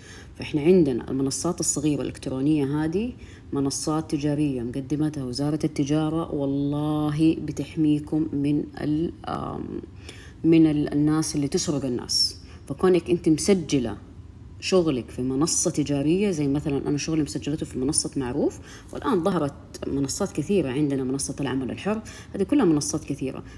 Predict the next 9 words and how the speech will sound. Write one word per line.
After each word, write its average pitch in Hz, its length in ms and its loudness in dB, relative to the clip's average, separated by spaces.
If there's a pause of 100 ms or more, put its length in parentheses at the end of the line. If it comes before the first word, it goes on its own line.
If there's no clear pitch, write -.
كونك 143 380 0
أنت 269 200 6
مسجلتها 151 520 0
في 127 80 -8
وزارة 156 300 -2
التجارة، 165 560 0
هذا 156 200 0
يعطي 160 460 2
أمان 165 540 6